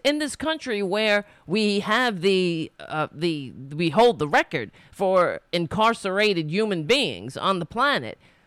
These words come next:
there are, chances are many of us know people who are in prison, who have been in prison, who are on parole, who made mistakes, who paid their debt to society, or on and, I mean, we all do. So,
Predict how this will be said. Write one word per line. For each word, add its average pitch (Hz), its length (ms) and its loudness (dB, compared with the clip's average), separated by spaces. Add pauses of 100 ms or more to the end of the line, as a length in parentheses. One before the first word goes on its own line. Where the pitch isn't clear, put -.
(100)
there 247 400 2
are, 240 220 2
chances 330 420 -4
are 294 280 2
many 285 380 0
of 208 100 -2
us 196 200 2
know 196 560 2 (280)
people 185 360 0
who 165 180 4
are 143 480 4
in 160 240 -4
prison, 165 720 -4
who 127 160 -6
have 135 340 -2
been 165 180 -4
in 170 120 -4
prison, 165 560 -6 (240)
who 156 160 0
are 131 140 -2
on 143 200 0
parole, 143 600 -2
who 127 240 -6
made 151 280 -2
mistakes, 156 600 -4
who 127 80 -6
paid 147 300 -4
their 160 120 0
debt 151 260 -4
to 151 120 -10
society, 147 600 -6
or 127 280 -4 (300)
on 156 320 0
and, 147 180 -6
I 175 120 -2
mean, 151 280 -6
we 196 160 -2
all 294 220 4
do. 285 320 -2 (460)
So, 220 380 0